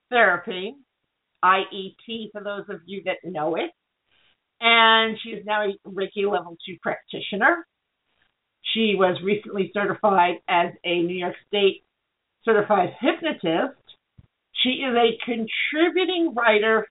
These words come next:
for Long Island Aces magazine. She's also the co-founder of White Light Productions.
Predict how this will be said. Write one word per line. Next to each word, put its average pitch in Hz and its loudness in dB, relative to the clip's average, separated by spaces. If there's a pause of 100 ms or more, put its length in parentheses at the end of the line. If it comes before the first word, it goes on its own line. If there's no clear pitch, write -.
for 190 4 (320)
Long 311 0
Island 202 -4 (120)
Aces 190 -6 (160)
magazine. 214 -4 (1300)
She's 254 -4 (100)
also 202 0
the 226 -12 (120)
co-founder 208 -4
of 190 -2
White 175 -2
Light 165 -4 (240)
Productions. - -4